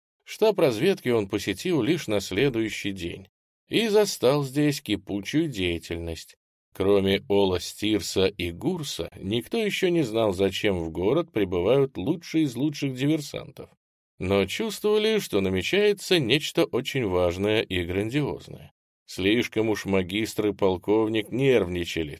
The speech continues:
требуя выполнения поставленных задач по принципу «должно быть сделано еще вчера». В прошлой своей жизни Немченко однажды наблюдал подобное в офисе одной из фирм, проходящей через процедуру банкротства.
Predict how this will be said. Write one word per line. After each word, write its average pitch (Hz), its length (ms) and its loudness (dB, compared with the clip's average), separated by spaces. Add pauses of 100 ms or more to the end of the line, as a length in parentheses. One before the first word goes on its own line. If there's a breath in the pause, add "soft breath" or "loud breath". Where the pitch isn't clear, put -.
требуя 92 480 2
выполнения 92 760 2
поставленных 92 800 0
задач 110 400 0
по 90 140 0
принципу 107 680 0
«должно 104 560 2
быть 117 160 2
сделано 120 380 2
еще 120 260 0
вчера». 127 480 4 (640)
В - 120 -20
прошлой 143 420 2
своей 107 300 4
жизни 123 420 0
Немченко 101 640 0
однажды 104 380 0
наблюдал 98 500 2
подобное 113 640 2
в 101 100 -2
офисе 120 380 0
одной 139 320 2
из 143 80 -4
фирм, 104 420 -2
проходящей 127 680 0
через 113 340 -2
процедуру 104 580 -2
банкротства. - 760 -4